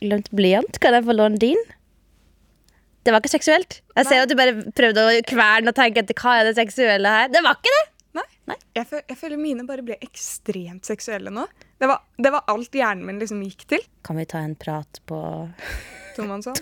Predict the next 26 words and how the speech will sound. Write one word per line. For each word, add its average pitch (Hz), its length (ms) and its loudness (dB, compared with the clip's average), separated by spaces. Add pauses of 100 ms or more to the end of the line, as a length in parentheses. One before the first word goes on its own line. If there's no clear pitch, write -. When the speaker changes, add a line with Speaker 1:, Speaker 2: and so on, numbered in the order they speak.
(560)
Speaker 1:
<laughs> - 680 -18
Det, - 80 -4 (1300)
det - 100 -2
var, - 160 -6
jeg - 800 -18
angret 190 320 2
litt 160 240 -8
på 165 80 -2
at - 80 -8
jeg 170 240 -2
foreslo 170 380 -6
den 170 100 -8
leken - 380 -10
her. 185 160 -2 (200)
<laughs> 605 220 -4
Speaker 2:
Jeg 269 300 -2
òg. 233 140 -8 (580)
På 240 100 -2
dine 247 220 2
vegne, 220 260 2
altså. - 160 -10 (220)
Speaker 1:
Jeg 247 80 4
har 262 100 4
tenkt 277 320 2
på 254 160 4
ting 277 240 2